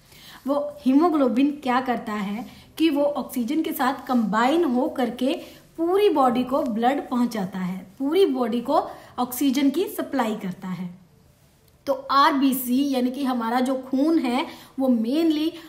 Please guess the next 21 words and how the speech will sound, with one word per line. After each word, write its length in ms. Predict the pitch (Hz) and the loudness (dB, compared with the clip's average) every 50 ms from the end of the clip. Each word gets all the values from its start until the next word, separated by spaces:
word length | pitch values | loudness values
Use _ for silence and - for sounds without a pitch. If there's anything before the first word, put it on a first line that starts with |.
| - - | -8 -4
हमारी 280 | 262 262 254 254 254 254 | 0 2 2 2 0 0
सारी 480 | 254 - 302 277 294 339 - 415 403 | -4 -2 0 2 2 2 2 2 0
body 340 | 302 262 254 240 226 226 254 | 0 0 0 0 0 -2 -4
के 120 | 254 269 | -4 -6
अंदर 400 | 254 - 233 233 214 226 226 277 | -8 -8 -8 -8 -6 -4 -4 -4
oxygen 640 | 269 254 262 - - - 277 277 277 262 370 359 320 | -4 -4 -8 -10 -8 -4 -2 0 2 2 2 2 0
की 140 | - 349 339 | 0 -2 -6
supply 440 | - 294 - - 247 240 240 262 | -4 -6 -6 -4 -2 0 0 0
करने 320 | 262 - 254 214 220 214 208 | 0 -2 -2 -4 -4 -4 -4
का 160 | 208 - - | -2 -2 -4
काम 380 | - - - 269 226 214 208 196 | -2 -2 -2 0 0 0 -2 -4
करता 300 | - 196 175 - - 185 | -4 -8 -10 -10 -8 -10
है। 280 | 180 160 170 185 185 - - _ _ - - - - - - - - - | -10 -8 -10 -12 -14 -16 -20 _ _ -20 -20 -20 -20 -20 -20 -20 -12 -10
तो 60 | 285 | -10
अगर 840 | - - - - 320 311 311 302 381 349 277 - - - - - - - _ _ _ - | -10 -10 -6 0 0 2 2 6 4 4 4 4 -4 -10 -16 -20 -20 -20 _ _ _ -6
कोई 320 | 330 339 359 392 415 403 339 | 0 2 2 4 4 2 2
भी 220 | 269 302 349 381 | 4 4 4 4
problem 480 | - 339 302 285 269 240 277 277 269 254 | 4 4 4 4 4 4 2 0 2 2
आ 120 | 247 240 | 0 0
जाए 220 | 220 240 247 277 | 2 2 2 2
हमारी 340 | 285 277 254 240 233 226 226 | 0 0 -2 -2 -2 -4 -6